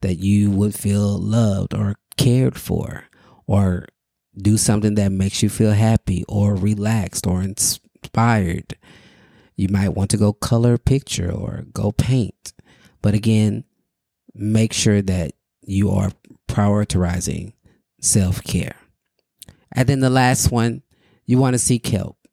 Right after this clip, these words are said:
If the self-help techniques are not helping, it might be a deeper issue. There might be something that you're missing by way of trauma that you can't see on the surface level,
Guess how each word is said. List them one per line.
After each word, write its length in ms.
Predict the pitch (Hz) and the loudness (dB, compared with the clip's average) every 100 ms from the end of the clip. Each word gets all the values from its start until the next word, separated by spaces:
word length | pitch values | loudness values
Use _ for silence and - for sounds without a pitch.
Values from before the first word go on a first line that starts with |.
| _ _ - - _ _ _ _ _ _ _ | _ _ -20 -20 _ _ _ _ _ _ _
If 380 | 127 127 113 - | 2 2 0 -6
the 400 | 104 110 104 98 | -6 -2 0 -2
self-help 840 | 101 - - 123 139 - 131 123 _ | -4 -4 0 2 2 2 2 0 _
techniques 680 | - 104 101 101 104 - - | -4 -4 -4 -4 -4 -6 -6
are 120 | 92 | -6
not 400 | 90 92 101 - | -4 -4 -4 -2
helping, 600 | 95 98 - 107 110 131 _ _ _ - - | 0 0 0 -2 -2 -6 _ _ _ -20 -20
it 140 | - 101 | -6 -2
might 240 | 110 123 | 0 0
be 380 | 120 123 120 117 _ _ | 2 2 2 -2 _ _
a 160 | - 117 | 0 0
deeper 420 | 98 110 107 - - | 2 0 2 0 0
issue. 560 | 113 139 - 90 90 90 | 0 2 2 -2 -2 -4
There 160 | 98 | -4
might 300 | 92 95 95 | -2 -2 -2
be 160 | 95 98 | -2 -4
something 520 | - - 101 101 104 | -2 0 -2 -2 -2
that 180 | 98 95 | 0 -2
you're 180 | 85 92 | -2 -2
missing 680 | 92 95 101 - 98 95 | -2 -2 0 0 -2 -2
by 160 | 90 90 | -4 -2
way 260 | 90 92 90 | -2 -2 -2
of 140 | 87 | -4
trauma 580 | - - 110 104 92 95 _ - - - | -4 0 0 0 -2 -6 _ -20 -20 -4
that 200 | 101 78 | -2 0
you 120 | 95 | -2
can't 320 | - 101 90 | 2 0 0
see 260 | - - 95 | -2 0 2
on 140 | 95 | 0
the 80 | 165 | 0
surface 500 | - - - - - | 0 0 0 0 -4
level, 460 | 85 87 87 87 | -4 -6 -6 -8